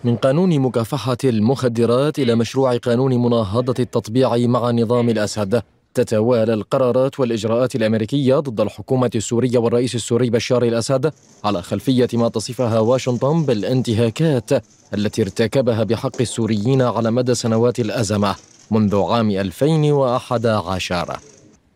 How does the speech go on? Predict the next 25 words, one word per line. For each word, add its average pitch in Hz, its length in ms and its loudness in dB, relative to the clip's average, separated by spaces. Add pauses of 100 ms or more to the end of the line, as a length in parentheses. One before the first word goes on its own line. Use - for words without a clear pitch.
(960)
مجلس 170 340 2
النواب 147 400 0
الأمريكي 123 680 0
أقر 131 320 0
بأغلبية 110 580 0
ثلاثمائة 117 880 0
وتسعة 127 640 -2
وثمانين 120 760 0
صوتًا 131 320 -2
من 143 220 -2
أصل 110 240 -2
أربعمائة 113 680 0
وواحد 120 580 0
وعشرين 120 880 0 (320)
من 104 220 -2
أعضاء 104 580 0
المجلس 117 640 -2 (500)
مشروع 107 640 0
قانون 113 500 0
مناهضة 110 720 0
التطبيع 117 460 -2
مع 110 280 0
نظام 107 380 2
بشار 117 400 0
الأسد، 113 580 -2